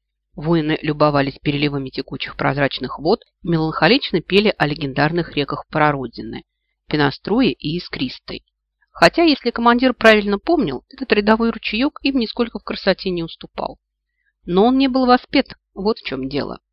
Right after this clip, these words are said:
Известность в массах – существенная составляющая красоты. Младшие воины, привычные сноровисто обустраивались. И за себя, и за старшее древо, и за командный состав.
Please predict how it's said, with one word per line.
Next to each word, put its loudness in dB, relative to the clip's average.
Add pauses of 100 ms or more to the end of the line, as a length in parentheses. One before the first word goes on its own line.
(180)
Известность 0
в -14
массах – 4
существенная -2
составляющая -4
красоты. -8 (840)
Младшие 2
воины, 0
привычные -2
сноровисто 0
обустраивались. -6 (400)
И 0
за -6
себя, 0 (320)
и 2
за 0
старшее -2
древо, 2 (160)
и 0
за 4
командный -2
состав. -8